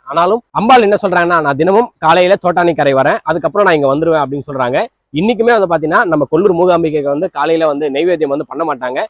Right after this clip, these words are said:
ஏன் அப்படின்னா அம்பாள் வந்து சோட்டானி கரையில இருக்கிறதுனால ஐதீகமா வந்து நைவேத்தியம் வந்து பண்றது கிடையாது. So சோட்டானி கரையிலுமே வந்து பாத்தீங்கன்னா ரொம்ப விசேஷமா வந்து அம்பாளுக்கு வந்து சிறப்பு வழிபாடுகள் வந்து பண்றாங்க.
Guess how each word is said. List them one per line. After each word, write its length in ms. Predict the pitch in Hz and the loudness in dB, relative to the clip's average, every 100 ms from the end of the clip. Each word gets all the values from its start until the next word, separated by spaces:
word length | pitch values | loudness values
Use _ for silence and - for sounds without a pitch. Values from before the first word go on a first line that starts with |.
| _ _ - | _ _ -2
ஏன் 180 | 190 | 2
அப்படின்னா 380 | 226 156 143 180 208 _ | 2 2 -4 -4 -6 _
அம்பாள் 320 | - 170 214 185 | -10 0 2 4
வந்து 340 | 156 202 240 - | 2 2 2 0
சோட்டானி 300 | 185 196 180 | -2 0 0
கரையில 340 | 156 151 147 | 0 -2 0
இருக்கிறதுனால 500 | 139 151 143 143 147 214 - - 147 | -2 -2 -4 -2 -2 -2 -4 -8 -4
ஐதீகமா 460 | 170 175 165 175 | 0 0 0 0
வந்து 260 | 143 175 233 _ _ 143 | 0 -2 -8 _ _ -8
நைவேத்தியம் 500 | 143 196 214 170 160 | 2 4 4 2 0
வந்து 80 | 170 | -4
பண்றது 240 | 143 160 156 | -6 -6 -6
கிடையாது. 460 | 131 127 123 214 _ _ | -4 -2 -2 -4 _ _
So 120 | 165 | -8
சோட்டானி 360 | 147 208 226 214 | 0 2 4 4
கரையிலுமே 520 | 180 180 180 208 185 | 4 4 4 4 2
வந்து 20 | |
பாத்தீங்கன்னா 280 | 165 165 175 | 0 -2 -2
ரொம்ப 220 | 147 175 | 0 0
விசேஷமா 460 | 160 170 - 170 165 | -2 -6 -10 -2 -2
வந்து 260 | 143 156 | 0 -2
அம்பாளுக்கு 380 | 127 156 160 139 | -2 0 0 0
வந்து 160 | 139 139 | -4 -4
சிறப்பு 300 | 151 156 160 | -6 -4 -2
வழிபாடுகள் 420 | 139 151 143 131 | -2 -2 -4 -4
வந்து 160 | 127 143 | -8 -10
பண்றாங்க. 420 | 123 120 110 | -12 -10 -12